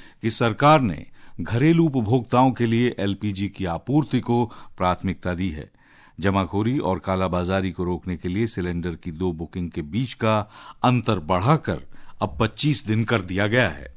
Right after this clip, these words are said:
पश्चिम एशिया में चल रहे संघर्ष के चलते वित्तीय बाजारों में बढ़ती अस्थिरता के बीच सेबी के अध्यक्ष तुहिन कांता पांडे ने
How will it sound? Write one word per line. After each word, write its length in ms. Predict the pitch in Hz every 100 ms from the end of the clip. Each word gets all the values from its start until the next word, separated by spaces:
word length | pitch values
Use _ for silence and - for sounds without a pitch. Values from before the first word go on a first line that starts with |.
| - - - - - - -
पश्चिम 320 | 165 - 196
एशिया 260 | 185 - 190
में 100 | 180
चल 180 | 170 151
रहे 240 | 156 165
संघर्ष 540 | - 143 120 135 151
के 140 | - 139
चलते 360 | 139 120 135
वित्तीय 320 | 127 117 123 117
बाजारों 480 | 110 101 117 117
में 160 | 110 101
बढ़ती 340 | 104 104 107
अस्थिरता 520 | 101 - 110 98 107 101
के 180 | 104
बीच 340 | 90 113 147 -
सेबी 340 | 123 110 110
के 140 | 98 98
अध्यक्ष 380 | 82 107 -
तुहिन 280 | - 92 98
कांता 360 | 92 95 92 90
पांडे 400 | 104 110 127 139
ने 240 | 139 135